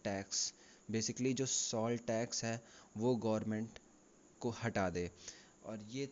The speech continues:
सारे जो इलेवन पॉइंट्स हैं, वो मैंने डिटेल में डिस्कस कर लिए हैं। अगर आपको ये चैनल, ये जो वीडियो है, ये पसंद आया, तो इस वीडियो को ज़्यादा से ज़्यादा शेयर करिए, लाइक करिए और चैनल को सब्सक्राइब करना बिल्कुल ना भूलिए।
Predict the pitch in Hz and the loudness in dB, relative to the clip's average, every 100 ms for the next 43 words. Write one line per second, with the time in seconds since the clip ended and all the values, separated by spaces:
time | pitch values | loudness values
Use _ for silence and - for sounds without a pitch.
0 | - - 110 113 123 127 113 107 113 110 | -8 -8 -4 -2 -2 -2 -2 -4 -4 -6
1 | 107 107 104 107 104 104 101 101 113 123 | -6 -6 -6 -4 -4 -2 -2 -2 0 0
2 | 131 - 131 139 127 131 135 120 110 101 | 0 -4 -6 -6 -6 -4 -4 -4 -6 -6
3 | 104 110 104 101 101 - - - 107 107 | -4 -6 -4 -4 -4 -6 -12 -12 -4 -4
4 | 104 104 104 107 127 120 110 101 98 117 | -2 -4 -2 0 0 0 -2 -2 -4 -2
5 | 117 117 110 113 - 107 107 104 104 101 | -2 -2 -2 -4 -4 -4 -2 -2 -2 -2
6 | 101 98 98 98 - 98 101 104 107 95 | 0 -2 -2 -2 -2 -4 -2 -2 -4 -2
7 | 95 98 98 101 101 - 95 98 95 90 | -4 -4 -6 -4 -4 -4 -6 -6 -6 -6
8 | 95 95 92 95 107 101 101 90 92 90 | -6 -6 -8 -8 -8 -6 -8 -4 -6 -4
9 | 90 90 | -6 -8